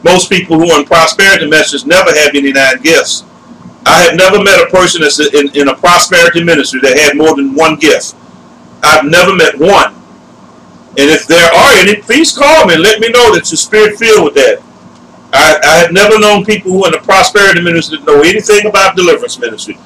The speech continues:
but the deliverance ministry know about the prosperity ministry. That's how important this ministry is. This ministry is just like the Bible, which it is. Religion and Islam quotes from the Bible, but the Bible never quotes from Islam.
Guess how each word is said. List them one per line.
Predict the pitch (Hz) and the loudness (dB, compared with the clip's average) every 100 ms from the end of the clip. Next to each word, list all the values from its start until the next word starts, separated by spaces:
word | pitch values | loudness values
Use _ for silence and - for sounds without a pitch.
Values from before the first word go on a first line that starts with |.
| - | -2
but | 143 | 0
the | 139 | 0
deliverance | 139 185 294 - | 0 2 2 0
ministry | 165 143 147 | -2 -2 0
know | 147 | 2
about | 143 - | 2 0
the | |
prosperity | - 151 - 480 - - | -2 0 0 2 0 -2
ministry. | 113 - - - - - - | -8 -10 -16 -18 -20 -20 -6
That's | 175 - 262 | -2 -2 0
how | 214 180 | 2 0
important | - 202 - 160 | 0 0 0 -2
this | 170 156 | -4 -2
ministry | 160 170 - 123 104 | -4 -4 -6 -8 -6
is. | 87 - - - - - | -8 -12 -20 -20 -14 -2
This | - - | -2 0
ministry | 233 226 - 202 | 0 2 0 0
is | 185 170 139 | 0 0 0
just | 196 214 190 | -2 -2 0
like | 180 165 - - - | 0 0 -6 -14 -4
the | 143 | -2
Bible, | 165 165 151 135 | 2 2 2 0
which | 139 147 | -2 -2
it | 147 | 0
is. | 143 117 101 - - - | 0 0 -4 -16 -16 -2
Religion | 170 202 294 285 214 185 185 - - - - | 0 2 0 0 0 -2 -6 -14 -20 -20 -4
and | 165 160 - | -2 -2 0
Islam | 269 254 190 160 156 - | 0 0 0 0 -2 0
quotes | - 180 - | 0 0 -2
from | 160 | -4
the | 143 | -2
Bible, | 143 165 156 - - - - - - | 0 2 2 -2 -8 -18 -20 -20 -8
but | - 156 | -4 -2
the | 147 - | -2 0
Bible | 208 135 143 | 2 2 0
never | 151 226 226 | 2 0 0
quotes | 214 202 202 - | 0 0 0 -2
from | 185 | -4
Islam. | 170 139 127 117 - | 0 0 -2 -4 -6